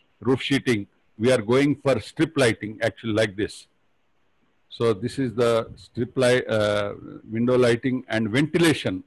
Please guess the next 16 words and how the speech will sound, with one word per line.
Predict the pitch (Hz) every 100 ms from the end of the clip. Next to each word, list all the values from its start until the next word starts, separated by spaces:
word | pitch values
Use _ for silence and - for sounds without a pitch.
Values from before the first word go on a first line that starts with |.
| -
in | 113
industrial | 117 131 - 139
buildings, | 123 123 123 123 - _ - _ _
like, | 113 120 -
uh, |
depending | 107 113 151 143
on | 143 131
the | 123
dry | 104 113 139
process, | 143 139 139 - 143 - 120 101
drying, | 120 135 139 123
dehydration, | 127 120 123 127 123 120 117 _ _ _ _ -
or | 117 117
dehumidifiers, | 98 131 143 139 139 127 123 117 107 -
air | 117 127 143
filters, | - 139 117 127 -